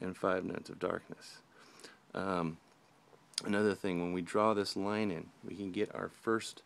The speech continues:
approximate, through this circle, we get our first approximation of pi, three point one five,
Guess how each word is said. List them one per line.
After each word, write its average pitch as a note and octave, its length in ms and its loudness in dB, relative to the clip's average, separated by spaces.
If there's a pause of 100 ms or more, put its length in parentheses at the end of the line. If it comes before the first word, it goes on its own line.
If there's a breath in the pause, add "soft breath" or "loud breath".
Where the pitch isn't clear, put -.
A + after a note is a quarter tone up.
(260 loud breath)
approximate, G2 560 0 (120)
through A2 140 -2
this G2+ 140 -2
circle, G2+ 340 -2
we F2+ 80 0
get F#2 100 2
our F2 80 2
first - 240 -4
approximation F#2 720 -2
of - 180 -10
pi, - 360 -4 (800 loud breath)
three G2 200 0
point F2+ 400 -2
one F2 320 -2
five, - 320 -4